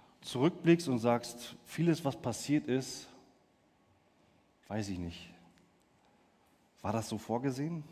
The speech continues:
Habe ich das mit Gott auch ab-, so abgesprochen? Oder hast du auch sogar manchmal das Gefühl, dass vieles, was du getan hast und was du erreicht hast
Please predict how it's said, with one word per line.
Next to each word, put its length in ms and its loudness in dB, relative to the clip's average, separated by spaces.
Habe 160 -4
ich 60 -8
das 160 -6
mit 160 -2
Gott 200 -4
auch 240 -8
ab-, 200 -10
so 300 -6
abgesprochen? 720 -6
Oder 580 2
hast 160 -4
du 80 2
auch 100 4
sogar 240 0
manchmal 360 2
das 140 -4
Gefühl, 420 2
dass 180 4
vieles, 400 2
was 160 0
du 80 -2
getan 480 2
hast 220 2
und 80 0
was 140 0
du 100 -2
erreicht 480 2
hast 400 -6